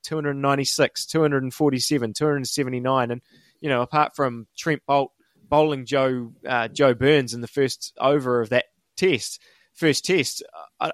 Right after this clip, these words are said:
I don't think, you know, New Zealand was, was really in any of those games, you know, the whole way through. And, you know, you have to go back to twenty fifteen to even find the last time New Zealand drew a test against Australia, two thousand eleven to the last time we won in Hobart.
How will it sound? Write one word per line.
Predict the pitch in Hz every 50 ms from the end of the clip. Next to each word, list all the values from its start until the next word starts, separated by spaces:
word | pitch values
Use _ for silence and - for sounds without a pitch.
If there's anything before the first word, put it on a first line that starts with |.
| -
I | - 165
don't | 180 214 214
think, | - - 180 160 -
you | - 143 131
know, | 123 117
New | 113 117 120
Zealand | 110 127 135 131 123 120 117
was, | 110 - - - _ _ _ _ _ _ _
was | - 139 113 123
really | 123 127 139 156 165 170 156 131 120 120 117
in | 127 151 160 139 113 110 - _ -
any | 143 151 147 147 143 131
of | 123 -
those | - 127 120 113 110 -
games, | - 131 135 139 131 113 110 104 - - - - -
you | 95 98 - 123
know, | 113 110
the | 107 110
whole | 107 135 135 120
way | 113 113 107 107
through. | - - 151 147 143 131 117 107 110
And, | 117 123 - _ _ _ _ _ _ _
you | - 180
know, | 170 135
you | 143 156 170
have | 160 202 196 -
to | -
go | 175 190 160 151
back | 151 151 120 - -
to | - 151 131 - _ _ -
twenty | - 165 147 139
fifteen | 127 - 139 123 - _ 147 139 139 135 131 127 -
to | - 135 - -
even | 151 143 131 139 131 131 123 - _ _ _ _ _
find | - 143 143 139
the | 139 131
last | 139 135 131 - -
time | - 135 127 127
New | 123 120
Zealand | 107 127 127 117 113 101
drew | - 117 123 151 180 185 190
a | 165
test | - - 143 - - -
against | 135 127 131 123 - - 135
Australia, | 131 - - 147 135 135 131 131 131 127 127 - _ _ _ _ _ -
two | 185 180
thousand | 180 170 147 135 131 123
eleven | 117 110 110 127 147 160 165 156 175 165 160 156
to | - - 151 - _ _ _ _ _
the | 151 143
last | 147 143 135 - -
time | 143 127 117
we | 113 110
won | 110 127 147 147 151 147
in | 127 123
Hobart. | 120 143 151 156 156 151 147 147 -